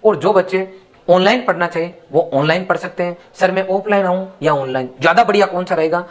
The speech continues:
तो यदि आपकी ग्रेजुएशन हो चुकी है तो मैं चाहता हूं आप घर पे बैठ के, कमरा बंद करके,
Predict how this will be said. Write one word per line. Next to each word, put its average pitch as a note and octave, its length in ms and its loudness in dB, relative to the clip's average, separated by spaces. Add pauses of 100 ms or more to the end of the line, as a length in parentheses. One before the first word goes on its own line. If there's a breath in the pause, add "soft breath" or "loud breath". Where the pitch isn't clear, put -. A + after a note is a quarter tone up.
(160 loud breath)
तो D#3 60 -4
यदि C#3+ 240 4
आपकी E3 260 2
ग्रेजुएशन C#3 440 -2
हो C3+ 180 -6
चुकी D#3+ 280 -8
है F3 220 -12
तो D3+ 60 -4
मैं C#3 140 -2
चाहता D3 280 -4
हूं F3 120 -6 (300 loud breath)
आप D3 240 0
घर A#2+ 100 -4
पे D3 160 -4
बैठ C#3+ 240 -2
के, F3 180 -8 (260 loud breath)
कमरा C#3 240 0
बंद D3+ 240 -6
करके, D#3+ 320 -6